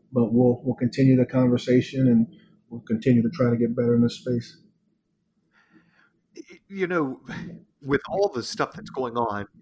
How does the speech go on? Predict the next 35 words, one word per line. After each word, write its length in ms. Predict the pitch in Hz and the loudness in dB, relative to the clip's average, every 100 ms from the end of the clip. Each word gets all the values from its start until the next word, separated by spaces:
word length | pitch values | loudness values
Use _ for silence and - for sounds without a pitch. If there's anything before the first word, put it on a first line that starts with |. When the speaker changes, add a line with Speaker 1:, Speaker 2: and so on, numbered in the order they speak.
| 135 | -14
Speaker 2:
and, 120 | 135 | -10
and 140 | 131 | -8
nowadays 560 | 160 180 165 143 131 - | -2 -2 -2 -4 -6 -8
you 60 | 123 | -6
do 240 | 117 139 | -2 -2
hear 460 | 117 120 127 104 107 | -2 -2 0 0 -2
that 280 | 107 104 - - - | -2 -4 -4 -14 -10
a 60 | - | -6
lot 240 | 107 120 | 0 0
of 80 | 127 | 0
people 260 | 131 131 - | -6 -14 -14
will 120 | 104 | -14
say 280 | - - 117 | -10 -4 -4
kids 380 | 104 - 151 147 | -4 -8 -6 -6
grow 320 | - 123 123 | -4 0 2
up 280 | 123 110 - | 2 0 -8
quicker 500 | - 165 - 113 110 101 | -6 -6 -4 -6 -6 -8
than 120 | 110 113 | -14 -10
maybe 260 | 120 123 117 | -8 -6 -6
what 200 | 120 120 | -6 -6
they 80 | 117 | -8
did, 340 | 120 117 110 - _ _ | -8 -8 -10 -18 _ _
you 100 | 110 | -12
know, 160 | 107 120 - | -10 -8 -8
i-, 200 | 135 123 | -10 -10
i-, 40 | |
when 140 | 113 113 - | -10 -10 -6
you 80 | 160 | -2
were 120 | 160 | 0
growing 260 | 147 139 131 | 2 2 0
up, 180 | 127 120 | -4 -4
Jermaine, 440 | 135 135 139 123 | -8 -6 -8 -4
definitely 340 | 165 175 147 | 0 0 0
when 160 | 139 | -2
I 80 | 135 | 0